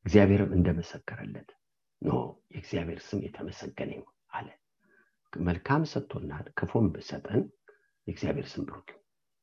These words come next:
ጌታን እናመሰግናለን። ስለዚህ ሰይጣንን አሳፈረ፣ ሌላውንም አሳፈረ። የሚቤዠኝ ያው ነው፣ በመጨረሻ በምድር ላይ ይቆማል።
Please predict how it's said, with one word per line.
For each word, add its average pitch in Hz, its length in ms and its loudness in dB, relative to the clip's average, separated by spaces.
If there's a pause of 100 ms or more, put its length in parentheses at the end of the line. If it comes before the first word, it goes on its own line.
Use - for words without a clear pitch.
(200)
ጌታን 82 320 -2
እናመሰግናለን። - 880 -4 (540)
ስለዚህ 147 280 10 (460)
ሰይጣንን 117 520 8
አሳፈረ፣ - 480 0 (600)
ሌላውንም 143 580 10
አሳፈረ። 127 460 -4 (400)
የሚቤዠኝ 90 580 -2
ያው 101 220 0
ነው፣ 101 140 -2 (420)
በመጨረሻ - 460 -4 (100)
በምድር 95 360 2
ላይ 98 120 -2
ይቆማል። 95 380 -2